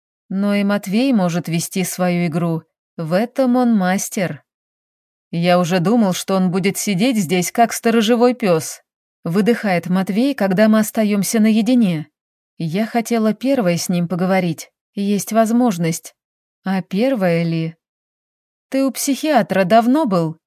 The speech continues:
Не выдерживаю я. «Я бы на твоем месте проверилась». «Как банально», морщится деверь.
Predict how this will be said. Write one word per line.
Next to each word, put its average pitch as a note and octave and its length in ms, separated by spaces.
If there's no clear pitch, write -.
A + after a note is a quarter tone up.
Не F#3 180
выдерживаю F3+ 640
я. E3 360
«Я G#3 240
бы C#4+ 100
на C#4 140
твоем C4 320
месте B3 380
проверилась». A#3 840
«Как F#3 300
банально», F#3 800
морщится G#3 580
деверь. G#3 480